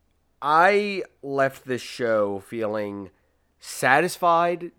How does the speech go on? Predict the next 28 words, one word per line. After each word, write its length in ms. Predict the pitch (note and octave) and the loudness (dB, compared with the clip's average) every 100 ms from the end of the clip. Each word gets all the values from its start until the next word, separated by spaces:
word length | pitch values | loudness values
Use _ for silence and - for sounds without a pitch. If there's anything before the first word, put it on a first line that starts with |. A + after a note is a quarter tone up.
| _ | _
to 140 | - D3 | -4 -2
an 80 | |
extent, 1080 | B2 - - - - - C3 B2 C#3+ - - _ _ _ _ _ | -2 -8 -16 -16 -18 -6 -4 -4 -6 -14 -20 _ _ _ _ _
'cause 180 | D3+ C3 | -4 0
I 120 | C#3 - | 0 -2
actually 420 | B2 B2+ - C#3 | -4 -4 -4 -4
have 200 | A2+ A2+ | -2 -4
something 360 | C3 B2 C3 B2 | -8 -8 -8 -6
now 260 | A2+ A2+ | -2 -2
that 160 | A#2+ A2+ | 0 -2
I'm 200 | A2 A#2 | -2 -4
like, 280 | A2 A2 - | -6 -6 -6
I 140 | B2+ C3 | -6 -4
got 340 | C#3+ C#3 - | 0 0 0
something 400 | - C3+ C3 B2+ | -6 -6 -8 -6
involving 460 | A2+ A2+ A2 A2 G2 | -4 -2 -2 -4 -6
Boba 300 | G2 G2+ G#2 | -6 -8 -8
Fett 160 | A#2 | -6
I 80 | A2 | -6
can 120 | G2+ | -8
actually 300 | G#2 G2+ G#2+ | -10 -10 -14
sit 180 | F#2+ G#2+ | -12 -8
down 180 | G2+ G2+ | -8 -8
and 120 | E2+ | -10
chew 300 | - G2 F#2 | -14 -14 -8
on 240 | G2+ A2 G#2+ | -6 -6 -8
that's 260 | F#2 - | -12 -10
not 320 | G2+ G2 F#2+ | -6 -6 -8